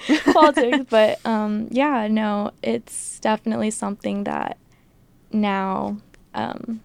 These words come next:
Speaker 1: I was kind of forced into it, really. I was just thrown to the fire, politics, because of covid, you know? It was so
Speaker 2: Right.
Speaker 1: divisive, so polarizing.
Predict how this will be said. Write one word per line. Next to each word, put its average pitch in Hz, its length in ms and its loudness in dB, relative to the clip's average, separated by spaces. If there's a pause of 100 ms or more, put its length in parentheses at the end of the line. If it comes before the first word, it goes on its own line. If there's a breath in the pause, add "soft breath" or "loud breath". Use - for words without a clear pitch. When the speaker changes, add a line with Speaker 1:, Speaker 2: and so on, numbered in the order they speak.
(100)
Speaker 1:
I 220 80 0
was 233 100 -2
kind 311 160 -2
of 220 80 -4
forced - 380 -4
into 190 340 -6
it, 196 240 -4
really. 202 320 -2
I 208 40 0
was 202 80 -6
just - 180 -12
thrown 196 240 -2
to - 80 -14
the 202 140 -4
fire, 190 400 -6
politics, 190 600 -6
because 202 320 -2
of - 60 -14
covid, - 360 -6
you - 100 -10
know? - 160 -6
It 220 40 -6
was 208 120 -4
so - 180 0
Speaker 2:
Right. 202 80 4
Speaker 1:
divisive, 196 720 -4
so 190 200 -4
polarizing. 190 800 -4